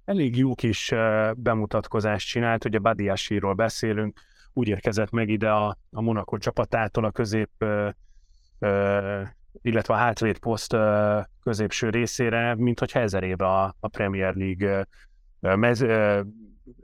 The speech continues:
atmoszférájához, környezetéhez szokott volna, ugyanis, ö, hát itt a Pool ellen, meg az előző mérkőzésen azért, ö, a-, attól függetlenül, hogy milyen eredményünk született, a Crystal Palace, ö, ö, ugye egy nullára sikerült legyőzni, csak kinyögöm, amit szeretnék, ö,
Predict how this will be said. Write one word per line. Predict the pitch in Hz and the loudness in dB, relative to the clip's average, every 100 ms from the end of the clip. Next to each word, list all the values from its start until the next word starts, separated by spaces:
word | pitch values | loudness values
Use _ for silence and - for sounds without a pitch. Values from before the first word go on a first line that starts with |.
| - | -14
atmoszférájához, | - 123 - 113 - 117 107 104 104 104 101 | -2 -2 0 -4 -2 0 2 2 2 0 -2
környezetéhez | - 107 104 101 101 120 104 101 | -2 0 0 0 0 -2 -2 -2
szokott | 120 - 104 | -2 -2 -4
volna, | 110 120 139 143 - - - - - | -2 0 2 0 -2 -8 -20 -20 -8
ugyanis, | 120 113 113 113 - | -2 2 2 0 0
ö, | 120 113 113 | 0 2 2
hát | 120 135 | 0 -4
itt | 131 | -4
a | - | -4
Pool | - 135 | -2 0
ellen, | 123 117 113 | 2 2 2
meg | 107 107 | 2 0
az | 104 | 0
előző | 104 98 95 104 | 0 -2 -2 -2
mérkőzésen | 104 104 - 104 104 98 - 104 104 - - - - | -2 -2 -2 -2 -2 -2 0 -2 -2 -12 -20 -20 -2
azért, | 107 101 104 | 0 2 0
ö, | 104 101 104 | 2 2 0
a-, | - 127 | 0 -2
attól | - 143 160 | -2 -2 0
függetlenül, | 165 143 131 123 | 0 2 2 2
hogy | 120 | 4
milyen | 127 117 110 107 | 2 2 0 -2
eredményünk | 110 110 107 104 101 98 | -2 -2 -2 -2 -2 -4
született, | - 117 110 104 | -2 0 0 -2
a | 117 | -4
Crystal | - 117 104 | -4 -2 0
Palace, | 101 101 95 - 107 101 95 - - - - - | 0 0 -2 -2 2 2 0 -4 -20 -20 -20 -14
ö, | - | -6
ö, | 87 87 - - - 101 - | -4 -6 -12 -20 -20 -20 -12
ugye | 110 107 | -2 2
egy | 107 | 2
nullára | 101 101 98 | 2 0 0
sikerült | - - 101 98 | -4 -4 -2 0
legyőzni, | 113 120 127 110 | 0 2 2 0
csak | - 123 | 0 -2
kinyögöm, | - 101 101 104 | 0 0 0 0
amit | 101 101 | 0 -2
szeretnék, | 113 107 - 113 110 - | -2 -2 -2 -4 -4 -2
ö, | 104 101 | 0 0